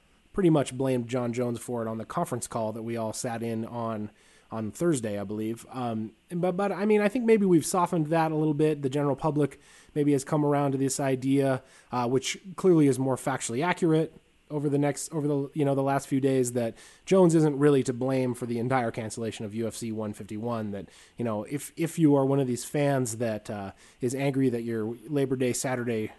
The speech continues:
uh, television plans have been canceled, or you're one of these fighters that's looking to recoup these lost wages,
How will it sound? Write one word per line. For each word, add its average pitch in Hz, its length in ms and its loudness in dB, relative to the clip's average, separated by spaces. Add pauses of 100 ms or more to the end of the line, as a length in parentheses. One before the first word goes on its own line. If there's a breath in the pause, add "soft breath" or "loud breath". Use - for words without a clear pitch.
(420 soft breath)
uh, 107 160 -6
television 147 460 2
plans 143 340 2
have 131 100 0
been 135 160 0
canceled, 127 440 -2
or 123 140 0
you're 120 100 0
one 120 120 -2
of 113 60 -4
these 110 140 -4
fighters 127 400 0
that's 113 200 -6
looking 131 320 -2
to 110 240 -4 (260 soft breath)
recoup 135 420 2
these 127 200 2
lost 123 260 -2
wages, 151 500 4